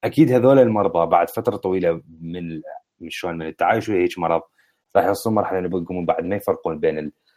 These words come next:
بين الضربة القلبية والنبض، النبض العادي، لأنه تصير هواية. فدائمًا يضطرون يشيلون جهاز وياهم من هذا اللي ينحط بالإصبع أو الجهاز اللي ينحط بال-، بالإيد حتى إنه يشوفون.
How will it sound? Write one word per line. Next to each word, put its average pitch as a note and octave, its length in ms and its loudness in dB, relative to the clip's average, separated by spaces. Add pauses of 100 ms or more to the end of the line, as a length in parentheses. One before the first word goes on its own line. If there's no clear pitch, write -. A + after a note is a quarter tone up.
(180)
بين E2+ 140 2
الضربة G2 360 2
القلبية E2+ 460 2
والنبض، D#2+ 460 -2
النبض D#2+ 340 -2
العادي، C#2+ 500 0 (100)
لأنه E2 160 -4
تصير E2 280 -2
هواية. C2+ 440 -2 (760)
فدائمًا B2+ 600 6
يضطرون A2+ 680 2
يشيلون F#2+ 680 -6
جهاز F2 500 2
وياهم E2+ 580 -2
من D#2+ 120 -10
هذا D#2+ 220 -4
اللي D#2 100 -6
ينحط - 320 -10
بالإصبع F#2 580 2 (340)
أو F2+ 100 4
الجهاز E2 400 -2
اللي D#2 120 -6
ينحط D2+ 340 -6 (100)
بال-، D2+ 380 -4 (120)
بالإيد F2 520 -2 (580)
حتى F2 440 -2
إنه D#2 720 -6
يشوفون. - 400 -10